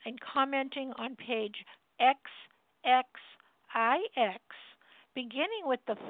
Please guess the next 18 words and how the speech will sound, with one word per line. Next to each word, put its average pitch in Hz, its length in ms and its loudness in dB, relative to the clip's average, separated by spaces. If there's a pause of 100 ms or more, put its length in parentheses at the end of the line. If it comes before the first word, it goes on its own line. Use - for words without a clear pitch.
fourth 269 300 2 (100)
paragraph, 220 800 0
which - 160 -10
is 233 160 -4
the 214 100 0
last 220 360 6 (120)
paragraph, 208 720 0 (1200)
beginning, 254 640 0 (320)
"I 247 260 0
do 240 160 -4
not 240 380 0
hold 254 580 4 (220)
with 247 320 -4
those," 226 680 2 (200)
and 247 120 -6
we're 277 120 -2
gonna 294 180 -2
continue 302 560 -4